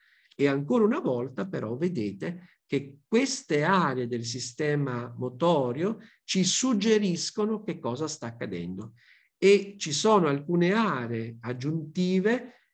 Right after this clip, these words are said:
quelle che vedete qui, che sono quelle che ci dicono, "Bene, qualcosa è andato storto e il soggetto, quello che ho visto, non ha assolutamente raggiunto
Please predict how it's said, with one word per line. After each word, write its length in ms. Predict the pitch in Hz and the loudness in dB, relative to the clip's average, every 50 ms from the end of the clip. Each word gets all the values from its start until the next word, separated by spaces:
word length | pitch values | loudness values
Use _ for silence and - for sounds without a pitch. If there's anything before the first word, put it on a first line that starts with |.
| _ _ _ _ | _ _ _ _
quelle 340 | - 139 143 139 143 139 143 | 0 2 2 4 2 2 0
che 100 | 139 120 | -2 -2
vedete 440 | 120 123 127 147 147 147 - - | -2 -2 -4 -4 -6 -8 -10 -12
qui, 420 | - - 123 113 117 117 113 113 - | -8 -4 -4 -2 -2 -4 -8 -14 -10
che 100 | - 185 | -8 -6
sono 360 | 175 180 - 208 220 233 226 | -4 -2 0 0 0 0 -2
quelle 320 | - 185 160 160 180 226 220 | -2 0 0 0 0 0 -2
che 100 | 180 156 | -4 -4
ci 180 | 147 - 208 | -4 -4 -4
dicono, 680 | 175 151 143 147 147 156 151 156 151 156 151 - - - | -4 -4 -4 -4 -2 -2 -2 0 -2 -4 -6 -8 -14 -8
"Bene, 440 | 151 160 165 143 127 123 123 123 123 | -4 -2 0 0 0 -2 -4 -6 -4
qualcosa 800 | - 170 175 175 175 - 202 190 202 214 214 214 254 254 247 - _ | -2 -2 -2 -2 -2 -2 -2 -2 -2 -2 -4 -4 -6 -8 -8 -10 _
è 100 | - 170 | -4 -4
andato 560 | 180 185 180 147 - - - - - - - - | -2 -2 -2 -4 -6 -8 -12 -12 -14 -16 -16 -14
storto 760 | - - - - - 67 69 - - - 180 180 175 - - - - - - _ _ | -16 -16 -14 -14 -14 -14 -14 -16 -10 -6 -6 -6 -6 -6 -12 -18 -20 -20 -20 _ _
e 420 | - 165 170 170 175 - - - _ | 2 2 2 2 2 -4 -14 -16 _
il 540 | - 160 160 151 151 147 143 139 135 - - | -8 -6 -4 -2 0 0 0 -2 -2 -4 -10
soggetto, 960 | - - - 147 143 139 143 196 190 170 - - - - 127 127 127 127 - - | -12 -8 -4 -4 -2 2 4 4 4 4 2 -2 -6 -6 -6 -6 -8 -10 -12 -6
quello 260 | - 156 160 156 151 | -4 -2 0 0 0
che 100 | 156 202 | 2 4
ho 60 | 202 202 | 4 4
visto, 640 | 185 151 143 143 - - - 175 175 180 - - _ - | 4 0 -2 -4 -6 -6 -4 -4 -4 -6 -8 -16 _ 0
non 280 | 175 180 185 190 196 190 | 4 6 6 6 6 6
ha 200 | 180 190 202 208 | 6 4 2 0
assolutamente 840 | 185 185 - 151 139 151 151 151 180 180 196 196 170 143 - - 135 | -2 -2 -2 -2 -2 -2 -2 -2 -2 0 0 0 0 -2 -4 -6 -4
raggiunto 840 | 147 196 220 180 151 131 120 110 113 113 117 117 139 160 165 165 | -4 -4 -4 -4 -4 -4 -4 -4 -4 -4 -4 -2 -2 -2 -2 -4